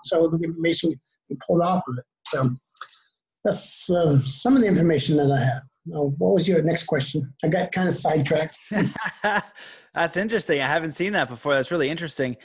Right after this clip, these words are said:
Speaker 2: And, you know, I can say that, uh, I got to go to the mountain that you grew up on, and it was interesting. And so, um, what I've told my friends in trying to piece this together is, like, you know, a lot of it's pretty unbelievable. Um, but,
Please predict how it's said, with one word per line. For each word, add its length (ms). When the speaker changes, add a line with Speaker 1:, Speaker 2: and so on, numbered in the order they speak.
Speaker 2:
And, 240
you 60
know, 160
I 40
can 380
say 380
that, 220
uh, 260
I 540
got 240
to 80
go 340
to 320
the 220
mountain 680
that 200
you 580
grew 180
up 160
on, 300
and 100
it 60
was 140
interesting. 500
And 140
so, 320
um, 280
what 160
I've 180
told 220
my 160
friends 420
in 100
trying 220
to 80
piece 260
this 140
together 420
is, 120
like, 240
you 60
know, 120
a 20
lot 220
of 80
it's 160
pretty 240
unbelievable. 800
Um, 480
but, 240